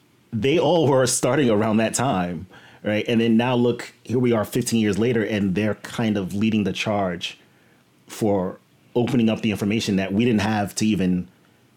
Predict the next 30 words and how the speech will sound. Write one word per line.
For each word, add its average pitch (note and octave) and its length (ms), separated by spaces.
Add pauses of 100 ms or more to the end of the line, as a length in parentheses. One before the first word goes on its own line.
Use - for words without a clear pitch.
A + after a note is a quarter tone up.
(160)
we A#2+ 80
didn't C#3+ 140
have C3+ 100
available A2 380
to - 80
be G#2+ 100
able F#2+ 120
to F#2+ 60
build G2 520 (380)
those G#2+ 260
things, G2+ 320 (320)
period, A2 340
for G#2+ 140
free. G#2+ 440 (500)
Um, G2+ 280
when A#2 100
you A#2+ 80
think B2 160
about A2 220
things A#2 200
like F#2+ 180
dot G#2+ 220
net, A2 360 (580)
uh, F#2 380
a A2+ 80
lot A2+ 300
of A2+ 240
those A#2+ 380
languages A2+ 460
were F#2+ 360